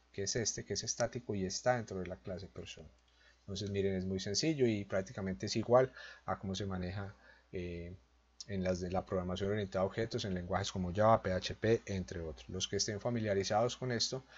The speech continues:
eh, realmente entender esta parte va a ser muy sencillo.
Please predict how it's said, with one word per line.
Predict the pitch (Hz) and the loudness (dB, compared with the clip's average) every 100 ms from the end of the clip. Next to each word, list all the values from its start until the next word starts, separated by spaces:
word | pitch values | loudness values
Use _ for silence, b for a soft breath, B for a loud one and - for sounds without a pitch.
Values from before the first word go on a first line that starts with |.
| B B - | B B 0
eh, | 101 95 92 | 2 4 2
realmente | 98 92 98 107 101 107 101 101 - _ - | 4 4 4 0 -2 -2 -2 -4 -18 _ -8
entender | 101 95 98 101 | -6 -4 -2 -2
esta | 107 113 | -2 0
parte | 117 117 127 | 0 -2 0
va | 98 | 0
a | |
ser | 95 92 | 0 -4
muy | 95 95 | -4 -4
sencillo. | - 92 - 82 | -6 -6 -6 -8